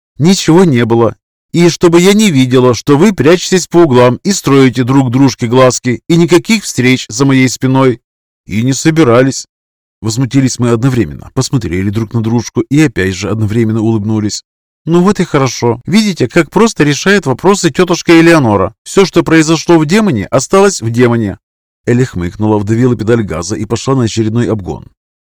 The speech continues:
Следующий час мы ехали в тишине. Маша тихонько уснула, свернувшись клубочком на сиденье,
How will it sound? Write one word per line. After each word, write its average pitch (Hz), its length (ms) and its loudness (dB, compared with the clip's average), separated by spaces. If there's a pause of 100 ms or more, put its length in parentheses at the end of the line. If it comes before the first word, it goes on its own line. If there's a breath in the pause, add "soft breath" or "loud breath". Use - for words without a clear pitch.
(680)
Следующий 90 520 -8
час - 320 -6
мы 110 80 -2
ехали 110 280 -2
в 98 60 -8
тишине. 95 520 -10 (420)
Маша 101 300 -4
тихонько 110 400 -4
уснула, 87 440 -6
свернувшись 101 560 -6
клубочком 98 500 -6
на 101 60 -4
сиденье, 98 580 -6